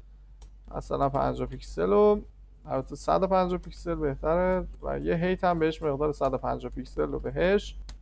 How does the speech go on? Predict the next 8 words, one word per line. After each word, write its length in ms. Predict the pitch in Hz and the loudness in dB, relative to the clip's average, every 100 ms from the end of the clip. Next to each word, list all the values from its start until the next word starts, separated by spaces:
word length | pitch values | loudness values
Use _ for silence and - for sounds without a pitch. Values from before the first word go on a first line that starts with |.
| - - - - - | -20 -20 -20 -20 -2
بدیم. 300 | 135 131 120 | 0 2 0
اینم 360 | 139 156 139 113 - - | 2 4 4 0 -8 0
کانتکتتون 960 | 143 139 139 170 220 233 233 233 233 | 4 4 8 10 10 8 6 10 10
و 100 | 220 | 12
در 200 | 202 214 | 12 12
نهایت 420 | 226 220 220 214 | 12 12 12 10
هم 360 | 220 220 220 220 - - - - - - - - - - - - - - - - | 10 10 8 4 -6 -20 -20 -20 -20 -20 -20 -20 -20 -20 -20 -20 -20 -20 -20 -18
فوتر. 560 | - 160 160 165 156 | -2 -2 4 6 6